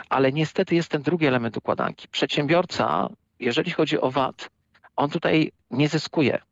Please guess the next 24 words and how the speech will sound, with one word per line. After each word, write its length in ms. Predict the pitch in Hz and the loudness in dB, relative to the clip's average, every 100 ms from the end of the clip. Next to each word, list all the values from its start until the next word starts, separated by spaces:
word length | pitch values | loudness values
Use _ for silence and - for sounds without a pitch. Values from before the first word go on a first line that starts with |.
| _ _ - - | _ _ -14 -6
Y, 280 | 123 120 120 | -2 0 2
nie 180 | 139 156 | 2 2
zyskuje 360 | 160 - 185 | -2 0 2
dlatego, 420 | 175 165 143 160 | 2 0 0 0
że 380 | 156 151 139 135 - | 0 2 2 2 0
ten 200 | - 147 | -4 -2
vat 300 | 135 135 - - | -2 -2 -4 -12
i 100 | - | -4
tak 240 | 220 - | -4 -2
sobie 260 | 175 139 - | -2 0 0
odpisywał. 800 | 135 - 135 131 113 127 147 - - - - - - - | -4 -4 -2 0 2 0 -2 -4 -16 -18 -16 -18 -16 -4
Y, 40 | - | 0
y, 920 | 131 123 123 117 127 127 123 123 123 | 4 4 2 0 0 2 4 4 2
natomiast 800 | 135 131 170 185 156 - - - - 185 170 - | 0 0 0 2 0 -4 -12 -8 -4 -4 -4 -6
jedyny 400 | - 147 175 175 | 0 0 2 2
plus 320 | - 170 175 - | 0 0 0 2
dla 120 | 143 | 2
niego 220 | 147 165 | 0 0
to 80 | 165 | 0
jest 140 | 147 | 0
obniżenie 420 | 143 135 156 151 | -2 0 0 0
akcyzy, 500 | 139 - 143 127 156 - | -2 0 0 2 0 0
a 80 | - | -4
wpływ 540 | - - 185 - - | -4 2 2 2 -10